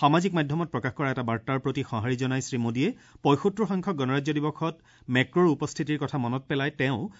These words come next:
বিগত বৰ্ষৰ এই অনুষ্ঠানত ফৰাচী ৰাষ্ট্ৰপতিগৰাকীৰ অংশগ্ৰহণে দুয়োখন দেশৰ মাজৰ কৌশলপূৰ্ণ সহযোগিতাক বিশেষ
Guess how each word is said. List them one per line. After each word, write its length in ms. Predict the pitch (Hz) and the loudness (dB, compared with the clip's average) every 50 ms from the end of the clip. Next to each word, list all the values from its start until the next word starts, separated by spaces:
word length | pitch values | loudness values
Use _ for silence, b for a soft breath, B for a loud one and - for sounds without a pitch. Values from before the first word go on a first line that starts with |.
| B B B | B B B
বিগত 280 | 110 131 131 170 185 202 | 0 2 2 2 2 2
বৰ্ষৰ 360 | 185 185 185 - - 190 202 190 143 | 2 2 2 0 0 0 0 0 2
এই 100 | 139 143 | 2 2
অনুষ্ঠানত 540 | 135 139 147 143 - - 165 160 165 170 170 - b b b b b | 2 2 0 -2 -2 -2 -2 0 0 -2 -2 -6 b b b b b
ফৰাচী 340 | - - 143 147 165 165 - 190 | -2 2 4 4 4 4 2 0
ৰাষ্ট্ৰপতিগৰাকীৰ 760 | 165 143 - - 143 156 160 147 156 151 147 147 165 147 127 | 0 0 -2 -4 -4 -2 -2 0 0 0 0 0 0 0 0
অংশগ্ৰহণে 520 | 127 - - 151 147 156 143 156 170 208 214 | 0 -2 -2 -2 0 0 0 0 0 -2 0
দুয়োখন 360 | 139 143 156 151 - 180 175 165 | 0 0 0 0 0 0 -2 -2
দেশৰ 240 | 151 - 175 160 156 147 | -2 -2 -2 0 0 0
মাজৰ 260 | 139 147 151 151 156 156 B B B B B B | 0 0 0 0 0 -2 B B B B B B
কৌশলপূৰ্ণ 600 | 151 151 - - 202 208 196 - 196 190 190 180 | 4 4 4 4 2 0 2 2 2 2 2 2
সহযোগিতাক 580 | - - 135 135 139 147 143 160 156 170 190 185 - b b b b 120 | 0 0 0 2 2 2 0 0 -2 -2 -4 -4 -8 b b b b -2
বিশেষ 320 | 120 135 - - 196 | -2 0 0 0 0